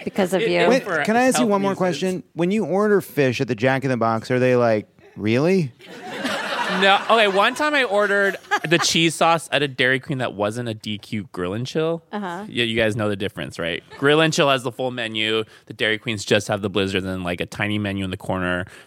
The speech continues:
Speaker 2: that really shouldn't, they shouldn't offer. And, um, I ordered my normal Blizzard, which is a large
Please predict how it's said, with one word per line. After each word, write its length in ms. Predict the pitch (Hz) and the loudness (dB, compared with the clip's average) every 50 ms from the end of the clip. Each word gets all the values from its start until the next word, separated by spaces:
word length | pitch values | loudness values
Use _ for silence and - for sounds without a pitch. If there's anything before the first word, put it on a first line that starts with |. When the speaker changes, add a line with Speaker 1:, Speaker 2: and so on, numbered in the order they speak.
| _ - | _ -6
Speaker 2:
that 140 | - - 71 | -4 -4 -2
really 240 | 85 95 98 95 95 | 0 0 0 0 0
shouldn't, 260 | - - 104 92 - _ - | -2 -4 -8 -8 -10 _ -6
they 120 | 90 - | -4 -4
shouldn't 240 | - - 117 98 - - | -2 -2 -6 -8 -6 -6
offer. 520 | 85 95 90 - - 73 69 71 60 - - - - - 508 - - - - - - - - - - - - - - | -6 -6 -6 -6 -8 -8 -6 -6 -6 -8 -12 -18 -20 -18 -18 -16 -16 -16 -16 -16 -16 -18 -18 -18 -18 -18 -14 -8 -2
And, 520 | 110 110 104 104 101 101 98 98 92 107 | 0 2 2 2 2 2 0 -2 -2 -2
um, 420 | 98 95 95 92 90 90 87 87 - - - - | 0 2 2 2 0 0 -4 -6 -14 -16 -12 -6
I 60 | - | -4
ordered 380 | 98 85 107 110 113 110 104 - | 0 0 2 2 2 0 0 -2
my 160 | 101 101 98 | -4 -4 -2
normal 280 | 98 95 95 98 107 107 | -2 -2 -2 -2 -2 -2
Blizzard, 460 | 101 104 98 92 90 95 87 92 95 | -2 -2 -4 -2 -2 -4 -4 -4 -4
which 160 | 95 92 - | -6 -6 -8
is 120 | - 90 90 | -8 -8 -6
a 60 | 85 | -6
large 460 | 85 82 82 85 87 87 87 85 - | -4 -2 -2 0 0 0 -2 -2 -4